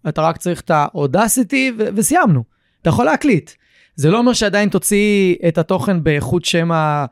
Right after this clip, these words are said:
טובה וגבוהה, אבל סך הכל אתה יכול להתחיל להקליט. באמת הפרקים הראשונים לא היו באיזה איכות שמע כל כך טובה, זה רק השתפר אחר כך. אז קודם כל קרדיט לך,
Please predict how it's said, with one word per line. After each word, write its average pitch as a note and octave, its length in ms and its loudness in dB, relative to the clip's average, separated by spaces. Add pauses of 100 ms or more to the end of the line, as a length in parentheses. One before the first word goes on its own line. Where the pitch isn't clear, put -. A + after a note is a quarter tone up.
(380)
טובה D#3+ 340 2
וגבוהה, C#3+ 600 -2 (560)
אבל D3 420 0 (220)
סך - 280 -2
הכל A3+ 260 0
אתה G#3+ 120 -6
יכול E3 260 -2
להתחיל D3+ 480 -4
להקליט. D3+ 540 -2 (560)
באמת E3 300 2
הפרקים G#3 320 0
הראשונים F#3 420 2
לא C#3+ 100 2
היו G#3 140 2
באיזה C3+ 220 -2
איכות C3+ 260 -8
שמע C3 520 -4
כל D3+ 140 0
כך C3+ 200 -2
טובה, D3 400 0
זה D#3+ 100 -6
רק C#3 180 -8 (220)
השתפר C#3+ 520 -2
אחר C3 320 -4
כך. F#3 340 -4 (680)
אז C3 280 -2 (180)
קודם B3 200 0
כל B3+ 120 2
קרדיט G#3+ 280 0
לך, G3+ 200 0